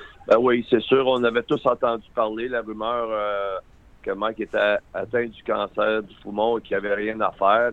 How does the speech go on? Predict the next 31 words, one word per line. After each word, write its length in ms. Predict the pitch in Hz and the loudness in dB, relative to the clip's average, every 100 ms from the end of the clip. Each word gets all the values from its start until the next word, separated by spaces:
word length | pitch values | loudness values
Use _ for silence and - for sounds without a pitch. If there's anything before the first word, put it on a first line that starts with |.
| 104 | 0
euh, 160 | 101 | -2
que 160 | - 101 | -2 -6
c'était, 320 | - 98 95 - | -4 -4 -4 -4
ses 180 | 101 95 | -6 -4
jours 280 | 98 107 104 | 2 2 2
étaient, 420 | 95 98 95 95 | 4 6 6 4
étaient 220 | 92 95 | 2 0
comptés. 440 | - 95 95 104 117 | 2 0 2 4 6
Alors, 400 | 107 98 98 - - - - - - - | 8 8 6 2 -20 -20 -20 -20 -20 -8
c'est 160 | 117 | 0
une 160 | 143 139 | 2 2
triste 320 | - 156 - | 4 4 4
nouvelle 460 | 147 127 135 147 143 | -2 6 8 6 4
parce 240 | 131 117 | 0 -2
que 120 | 127 110 - | -4 -6 -4
c'était, 460 | 117 110 127 127 | -4 -2 -2 2
euh, 520 | 123 117 113 107 104 98 - - - - - - - - | 4 4 4 2 0 -2 -8 -20 -20 -20 -20 -20 -20 -4
pour 160 | 135 139 | -2 2
des, 280 | 147 143 - | 0 -2 -4
des 200 | 139 139 | -4 0
gars 200 | 151 190 | 2 4
de 100 | 160 | 2
mon, 400 | 139 135 135 127 | 4 2 2 0
de 140 | 123 127 | -2 0
mon 220 | 131 135 | 0 0
époque 380 | 135 - 143 135 | 0 2 2 2
à 100 | 117 | 0
moi, 380 | 120 127 131 | 2 2 2
là, 100 | 120 | 0
euh, 600 | 110 107 104 101 95 - 190 - - - | 0 0 0 -2 -4 -10 -14 -14 -20 -20
puis 100 | - | -16